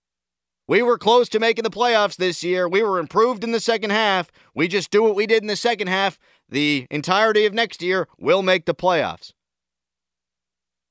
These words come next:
Doug Whaley brings this up every Wednesday with us. It's not about what can we do to stay comfortable and to get to the playoffs again and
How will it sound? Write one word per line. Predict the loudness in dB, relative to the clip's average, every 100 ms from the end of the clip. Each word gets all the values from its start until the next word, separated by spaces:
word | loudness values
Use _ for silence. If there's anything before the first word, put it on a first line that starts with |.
| _ 0
Doug | 2
Whaley | 4 2 2
brings | 0 -2
this | -2 0
up | 0
every | 0 0
Wednesday | 0 -2 -4 -8
with | -8
us. | -14 -18 -20 _ _ _ _ _ _ _ _ _ _
It's | -6 -4 -2
not | 0 0
about | 2 2 2
what | -2
can | -2 -2
we | -2
do | -2 -2 -2
to | -2 0 -2 -6 _ _ _ _ _ _
stay | -4 -2 0
comfortable | 0 0 0 2 2 2
and | -2 -4
to | -4 -2
get | 0 -2
to | 0
the | -4
playoffs | 0 2 2 0 -2
again | -4 -2 -2
and | -4